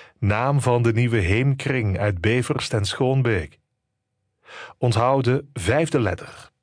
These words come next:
Vijf. Onderzoek waarin je feedback kan geven over de communicatie van de stad. Onthoud de zevende letter.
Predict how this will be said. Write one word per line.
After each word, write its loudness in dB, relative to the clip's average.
Vijf. -4
Onderzoek 2
waarin 0
je 2
feedback -2
kan 0
geven 0
over 0
de -2
communicatie 0
van 0
de 0
stad. -4
Onthoud 2
de -2
zevende 0
letter. -4